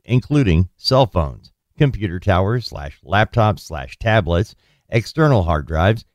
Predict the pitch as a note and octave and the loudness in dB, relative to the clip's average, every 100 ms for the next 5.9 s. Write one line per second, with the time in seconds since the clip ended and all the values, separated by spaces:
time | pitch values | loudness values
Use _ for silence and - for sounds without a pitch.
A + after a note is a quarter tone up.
0 | _ _ - C#3+ A2+ F#2+ G#2 G#2+ - G2 | _ _ 0 2 4 2 2 0 -2 0
1 | F#2 - G2+ C3+ G#2+ D#2+ D2 D#2 F2+ _ | 0 -2 0 2 2 0 -4 -8 -10 _
2 | - A#2 A#2 - _ D#3 D3 F#2+ D2 - | -4 -2 -2 -6 _ 2 2 4 0 -2
3 | - _ - C#3+ G#2 G2 - _ _ _ | -14 _ -2 2 2 0 -6 _ _ _
4 | _ _ _ - D3 C3 D3 A#2+ _ F#2+ | _ _ _ -2 0 0 -4 -8 _ 0
5 | G#2+ G#2+ A2+ - _ - F#2 F2 F2 | 2 4 0 -2 _ -4 -2 -2 -4